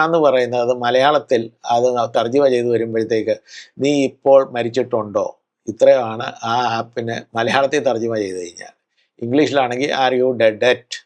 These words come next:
അങ്ങനെയൊക്കെയുള്ള ഒരു പേരാണ്. അന്നേരം ആ പേരിനകത്ത് തന്നെ വലിയ സുമാറൊന്നുമില്ലല്ലോ. അത് മെയ് ട്വന്റി ട്വന്റി ഫൈവിലാണ് അവർ ലോഞ്ച് ചെയ്തത്. അതിൻ്റെ പേരിൽ അത്ര ഇഷ്ടപ്പെടാത്തത് കൊണ്ട് തന്നെ അത് വലിയ പോപ്പുലർ ഒന്നും ആയില്ല. പക്ഷേ ഇപ്പോൾ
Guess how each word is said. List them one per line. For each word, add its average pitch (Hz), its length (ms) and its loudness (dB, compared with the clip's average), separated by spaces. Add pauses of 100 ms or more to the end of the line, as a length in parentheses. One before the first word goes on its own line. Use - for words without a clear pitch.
(580)
അങ്ങനെയൊക്കെയുള്ള 135 640 2 (260)
ഒരു 127 180 0
പേരാണ്. 113 360 -2 (100)
അന്നേരം 135 280 2
ആ - 20 -2 (120)
പേരിനകത്ത് 135 460 0
തന്നെ 131 200 -4 (240)
വലിയ 120 240 -2
സുമാറൊന്നുമില്ലല്ലോ. 123 840 0 (480)
അത് 123 140 0 (240)
മെയ് 120 200 0 (140)
ട്വന്റി 117 340 -2
ട്വന്റി 120 320 -2
ഫൈവിലാണ് 123 460 0
അവർ 135 100 2 (120)
ലോഞ്ച് 131 280 0
ചെയ്തത്. 98 260 -4 (180)
അതിൻ്റെ 113 300 -4
പേരിൽ 131 320 2 (140)
അത്ര 127 160 0 (540)
ഇഷ്ടപ്പെടാത്തത് 143 640 2
കൊണ്ട് 143 240 2
തന്നെ 135 180 0 (100)
അത് 135 160 2
വലിയ 131 220 0
പോപ്പുലർ 147 420 2
ഒന്നും 135 160 -4
ആയില്ല. 98 220 -4 (160)
പക്ഷേ 156 220 4 (920)
ഇപ്പോൾ 190 200 4